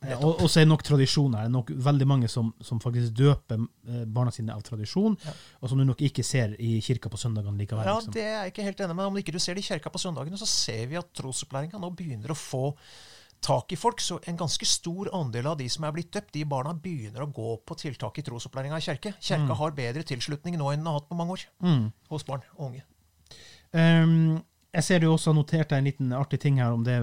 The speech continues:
Speaker 1: hvor jeg kommer fra i nord, da. Det er jo det med læstadianerne.
Speaker 2: Ja.
Speaker 1: Eh, jeg minnes jo læstadianere fra min barndom med, eh,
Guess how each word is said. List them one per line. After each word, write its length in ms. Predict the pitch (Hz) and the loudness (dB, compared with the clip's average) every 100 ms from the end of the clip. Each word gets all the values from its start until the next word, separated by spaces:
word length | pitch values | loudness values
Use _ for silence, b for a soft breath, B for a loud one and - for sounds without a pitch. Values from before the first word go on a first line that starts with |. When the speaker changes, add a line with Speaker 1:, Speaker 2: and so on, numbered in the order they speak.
| 113 107 - | 0 -2 -2
Speaker 1:
hvor 100 | 139 | 2
jeg 80 | 165 | 2
kommer 140 | 135 | 2
fra 120 | 120 127 | 0 2
i 20 | |
nord, 220 | 170 185 | 4 4
da. 80 | 110 | 2
Det 120 | 104 | 0
er 20 | 117 | -2
jo 80 | 117 | 0
det 140 | 120 | 0
med 100 | 117 113 | -2 -2
læstadianerne. 720 | - 123 127 151 117 98 98 _ | -4 -4 -2 0 -2 -4 -10 _
Speaker 2:
Ja. 160 | - 196 - _ 123 | -2 0 -2 _ -12
Speaker 1:
Eh, 140 | 117 | -10
jeg 160 | 120 147 | 0 6
minnes 280 | 170 165 - | 8 6 4
jo 200 | 135 127 | 2 2
læstadianere 560 | 135 131 135 139 139 117 | 0 -2 2 2 4 2
fra 100 | - | 0
min 200 | 123 120 | 2 2
barndom 380 | 123 131 110 107 110 | 2 2 2 -2 -2
med, 300 | 110 107 107 b b b b | -2 -2 -4 b b b b
eh, 400 | - - - - | -20 -18 -16 -14